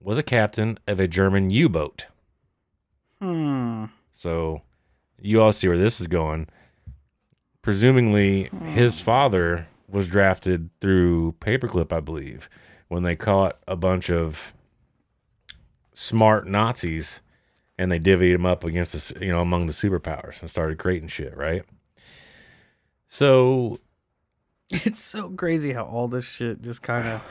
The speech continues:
Speaker 2: <sighs> meshes itself together.
Speaker 1: Isn't it? It's, it's utterly bizarre. But in my opinion,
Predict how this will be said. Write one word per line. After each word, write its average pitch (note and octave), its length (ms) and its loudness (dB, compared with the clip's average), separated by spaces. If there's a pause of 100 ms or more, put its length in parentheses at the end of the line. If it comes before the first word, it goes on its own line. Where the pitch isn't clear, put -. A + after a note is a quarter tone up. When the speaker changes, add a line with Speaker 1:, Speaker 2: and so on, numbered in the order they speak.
(180)
Speaker 2:
<sighs> - 260 -20
meshes A#2 580 -6
itself G2+ 420 -6
together. G#2+ 260 -2
Speaker 1:
Isn't C3+ 180 2
it? F#3 260 0
It's, - 280 -6 (160)
it's B2+ 260 -2 (220)
utterly C#3 320 2
bizarre. F#2+ 600 -2 (540)
But B2 200 2
in A#2+ 100 0
my A#2+ 160 0
opinion, C3 480 -4